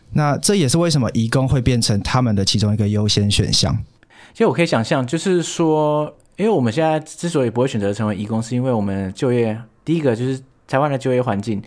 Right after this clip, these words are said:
Speaker 2: 提供的职缺种类很多；二来就是说教育体系，我们大家各自通常会有自己的专长，所以变得说你人生的选择相对来说是非常广的。可是如果说假设没有特别一技之长，然后受教育的程度又不高的情况下，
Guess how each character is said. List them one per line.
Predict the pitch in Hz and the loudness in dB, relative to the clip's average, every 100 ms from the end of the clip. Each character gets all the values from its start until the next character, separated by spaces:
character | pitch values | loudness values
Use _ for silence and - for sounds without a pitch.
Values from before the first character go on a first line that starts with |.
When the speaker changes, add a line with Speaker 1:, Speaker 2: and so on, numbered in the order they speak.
| - | -8
Speaker 2:
提 | - | -4
供 | 120 139 | -2 0
的 | 123 | -2
职 | - 104 | -4 -4
缺 | 131 | -4
种 | 120 104 | -2 -2
类 | 117 | -2
很 | 110 | -4
多； | - - - - | -6 -12 -12 -2
二 | 170 | 0
来 | 117 | 0
就 | 113 120 | 0 -2
是 | |
说 | 123 120 | -2 -2
教 | 135 123 | 0 0
育 | 123 | 0
体 | 123 87 | -4 -8
系， | 110 101 | -4 -4
我 | 95 | -4
们 | 101 | -4
大 | 120 | 0
家 | 120 120 | -2 0
各 | 131 | -2
自 | 117 123 110 - - - | -2 -4 -6 -12 -20 -6
通 | 202 220 | 0 2
常 | 120 | 2
会 | 143 | 2
有 | 110 | 0
自 | 123 | 0
己 | 107 | -2
的 | |
专 | - 95 101 | 0 -2 -4
长， | - - - _ | -6 -14 -18 _
所 | - 160 | -2 -2
以 | |
变 | - 175 | 0 -2
得 | 131 | 0
说 | 123 123 | 0 0
你 | 113 | 0
人 | 104 | 0
生 | 113 131 | -2 -2
的 | 123 | -2
选 | 95 | -4
择 | 90 - - | -8 -12 -4
相 | 147 135 | -2 0
对 | 139 | 0
来 | 104 | 0
说 | 110 | 0
是 | 117 | -2
非 | 117 | -2
常 | 104 98 | -4 -4
广 | - 82 | -8 -10
的。 | 73 - - - | -18 -20 -20 -14
可 | - 165 | -4 0
是 | |
如 | 185 | 2
果 | 151 | 2
说 | 156 156 147 - _ - | 2 0 -2 -12 _ -4
假 | 107 | -2
设 | 123 127 107 | 0 0 0
没 | 151 | 0
有 | 165 | 0
特 | 175 | 0
别 | 135 117 | 0 0
一 | 110 | -2
技 | 131 | -4
之 | 127 | -4
长， | - 98 101 | -6 -8 -4
然 | 110 | -4
后 | 120 | 0
受 | 180 | 0
教 | 165 151 | 2 2
育 | |
的 | 143 | 0
程 | 113 | 0
度 | 123 | 0
又 | 123 | 0
不 | 113 | -2
高 | 123 113 113 | 0 0 0
的 | |
情 | - - | -2 -6
况 | 117 98 | -6 -6
下， | - | -8